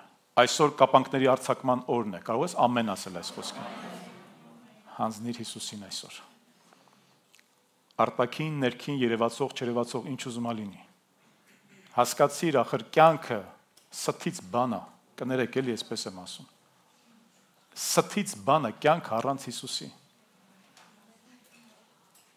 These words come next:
Խի ա այսքան աննշան, որտև այս կյանքը առանց Հիսուսի բացարձակ նշանակություն չունի։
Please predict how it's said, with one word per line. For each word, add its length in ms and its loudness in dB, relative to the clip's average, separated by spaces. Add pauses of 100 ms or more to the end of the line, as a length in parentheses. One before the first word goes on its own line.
(1900)
Խի 240 2 (100)
ա 60 10 (680)
այսքան 400 -2 (100)
աննշան, 480 -4
որտև 260 -2
այս 160 -8
կյանքը 400 4
առանց 360 2
Հիսուսի 420 -6 (420)
բացարձակ 720 -4
նշանակություն 640 -12
չունի։ 240 -14